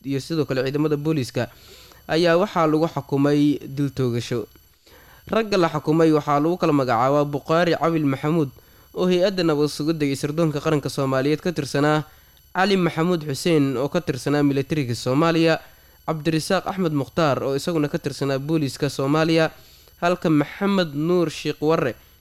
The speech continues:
oo isna ka tirsanaa booliiska Soomaaliyeed. Askartan afarta ahaa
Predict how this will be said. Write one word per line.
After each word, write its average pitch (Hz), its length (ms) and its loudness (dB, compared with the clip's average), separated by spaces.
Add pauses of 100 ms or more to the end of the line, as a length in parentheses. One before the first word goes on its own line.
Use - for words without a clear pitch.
(120)
oo 160 160 0
isna 196 180 -4
ka 185 140 -4
tirsanaa 139 400 -2
booliiska 135 480 -4
Soomaaliyeed. 120 560 -2 (640)
Askartan 170 460 -2
afarta 156 400 -4
ahaa 151 240 2